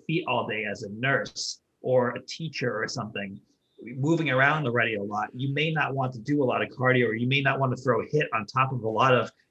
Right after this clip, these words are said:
activities of daily living, A D L or neat, that they are already doing on a day-to-day basis.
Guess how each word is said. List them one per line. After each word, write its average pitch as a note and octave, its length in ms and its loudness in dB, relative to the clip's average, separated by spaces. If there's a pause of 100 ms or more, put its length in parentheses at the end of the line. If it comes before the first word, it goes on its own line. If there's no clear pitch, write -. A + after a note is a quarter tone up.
(160)
activities C#3 520 2
of A#2+ 100 -2
daily B2 240 2
living, A#2+ 360 2
A B2 200 -2
D A#2 260 -2
L C#3+ 220 6
or A2+ 180 0
neat, C3 460 -2 (240)
that A2+ 140 -4
they B2+ 100 4
are B2 120 6
already B2 380 4
doing C3+ 440 2
on A#2 120 -2
a A2 60 -4
day-to-day A2 380 -4
basis. C3+ 580 -2